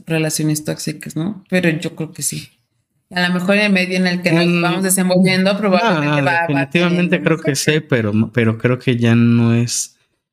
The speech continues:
Speaker 2: tanto como era, o como al menos yo siento que más nos tocó con el tema de, de Facebook, de cuando salió WhatsApp,
Speaker 1: Ah,
Speaker 2: del
Speaker 1: padre.
Speaker 2: tema del Instagram, pero no, digo, a lo mejor siguen existiendo, pero de otra forma.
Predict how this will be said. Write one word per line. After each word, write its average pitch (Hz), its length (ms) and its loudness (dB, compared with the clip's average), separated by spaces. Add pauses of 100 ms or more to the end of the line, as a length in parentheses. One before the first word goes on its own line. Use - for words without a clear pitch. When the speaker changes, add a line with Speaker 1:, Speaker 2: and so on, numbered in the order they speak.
(220)
Speaker 2:
tanto 120 360 2
como 107 420 4
era, 117 360 2
o 104 140 -2
como 101 320 2
al 104 80 4
menos 135 320 2 (1700)
yo 117 100 0
siento 123 300 2
que 113 120 2
más 113 200 4
nos 131 200 0
tocó 123 440 0
con 107 200 0
el 107 120 -2
tema 117 260 2
de, 117 340 -2 (560)
de 139 140 0
Facebook, 135 580 2
de 113 100 2
cuando 107 200 0
salió 107 300 2
WhatsApp, 123 640 2
Speaker 1:
Ah, - 40 2
Speaker 2:
del 98 120 2
Speaker 1:
padre. 107 140 -2
Speaker 2:
tema 110 140 4
del 110 120 4
Instagram, 127 500 0
pero 101 260 -2 (600)
no, 110 280 0
digo, 113 260 2
a - 20 2
lo 110 100 2
mejor 113 300 2
siguen 131 300 2
existiendo, 120 560 0
pero 104 240 2
de 107 120 2
otra 113 320 0
forma. 139 460 0